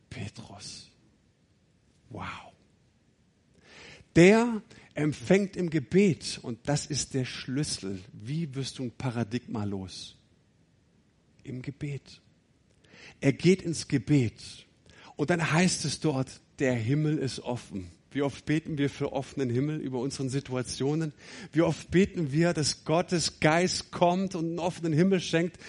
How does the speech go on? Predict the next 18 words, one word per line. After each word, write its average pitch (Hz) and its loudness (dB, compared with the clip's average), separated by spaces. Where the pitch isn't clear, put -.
Dann 202 2
geschehen 196 0
Wunder 196 4
und 190 -2
dann 202 -4
passieren 208 0
Dinge. 202 4
Und 185 4
wohlgemerkt, 220 6
der 175 8
Mann 185 4
war 220 6
mit 226 2
Heiligem 196 4
Geist 220 4
erfüllt. 151 0
Pfingsten, 175 2
okay? 208 4